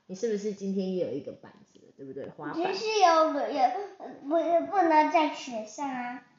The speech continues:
Speaker 1: 嗯，对，这一种不行。那四十六楼有一个雪花女王，她正在照镜子，好美哦，对不对？
Speaker 2: 而且还有灯光耶。
Speaker 1: 对啊，她家还有灯光。那四十七楼呢？我们看看，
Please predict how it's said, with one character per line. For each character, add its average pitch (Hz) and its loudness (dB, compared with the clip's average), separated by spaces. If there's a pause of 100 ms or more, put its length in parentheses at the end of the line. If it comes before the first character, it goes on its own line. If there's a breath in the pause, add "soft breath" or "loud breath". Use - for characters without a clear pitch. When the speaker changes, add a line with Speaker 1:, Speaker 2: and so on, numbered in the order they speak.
Speaker 1:
嗯， 208 -4
对， 214 2
这 208 0
一 196 2
种 190 -8
不 170 -10
行。 127 -14 (440)
那 277 -4
四 262 -4
十 - -4
六 294 2
楼 214 2
有 202 2
一 202 2
个 220 4
雪 180 -4
花 240 -4
女 220 0
王， 180 -2
她 214 -4
正 214 -4
在 208 -4
照 202 -4
镜 202 -4
子， 170 -8
好 165 -4
美 214 -2
哦， 175 -2
对 190 -4
不 185 -8
对？ 185 -4
Speaker 2:
而 175 -2
且 415 -4
还 453 4
有 - 0
灯 427 -4
光 427 -2
耶。 233 -10 (120)
Speaker 1:
对 285 -2
啊， 269 -2
她 269 -4
家 262 -4
还 226 -4
有 185 -4
灯 175 -10
光。 170 -12 (360)
那 262 -8
四 294 -12
十 247 -10
七 262 -8
楼 233 -2
呢？ 208 -4
我 190 -4
们 180 -8
看 202 -10
看， 196 -8